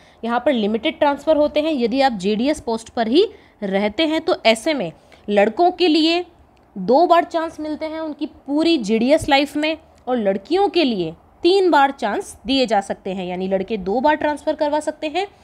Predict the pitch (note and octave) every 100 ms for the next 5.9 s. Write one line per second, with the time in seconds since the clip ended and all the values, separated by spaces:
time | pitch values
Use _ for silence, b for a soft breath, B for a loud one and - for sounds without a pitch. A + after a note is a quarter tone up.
0 | b G3+ G#3 F3+ F3 A3+ E4 - _ -
1 | G#4+ G4+ E4+ C#4+ A3+ G3+ - F4+ - _
2 | C#4 A#3 A3 G#3 - F#3+ F#3 D#3+ - _
3 | _ - B B B B B C#4+ C#4+ E4
4 | D#4+ F4+ D#4+ D4 F4 E4 E4 E4+ E4+ -
5 | D#4+ A#3+ A3 A#3 A3 F#3+ F#3 F3